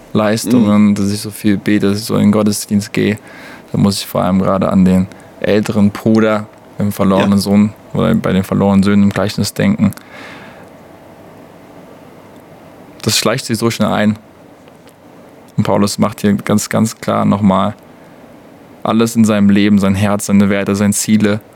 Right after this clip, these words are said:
Speaker 1: es findet eine Neubewertung im Zuge
Speaker 2: Mhm.
Speaker 1: von Jesus Christus statt. Und
Speaker 2: Vielleicht kann ich auch einen Vers vorlesen.
Speaker 1: Ja,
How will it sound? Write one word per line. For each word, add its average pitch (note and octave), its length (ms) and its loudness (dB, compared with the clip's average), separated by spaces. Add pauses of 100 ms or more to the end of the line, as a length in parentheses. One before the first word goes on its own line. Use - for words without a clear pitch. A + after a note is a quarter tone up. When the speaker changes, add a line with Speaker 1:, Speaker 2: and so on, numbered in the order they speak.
(260)
Speaker 1:
es - 200 -10 (220)
findet A2+ 340 0
eine F#2+ 180 2
Neubewertung G2 880 0 (120)
im G2+ 100 0
Zuge A#2+ 220 -2
Speaker 2:
Mhm. A2 60 -2
Speaker 1:
von G2 200 0
Jesus F2+ 240 -4
Christus - 340 -12
statt. - 380 -6 (140)
Und A2 160 -10 (560)
Speaker 2:
Vielleicht C3+ 220 -2
kann C3 80 2
ich B2 100 2
auch A#2+ 60 2
einen B2 80 -2
Vers A2 240 -2
vorlesen. A#2 360 0
Speaker 1:
Ja, G#2 280 -2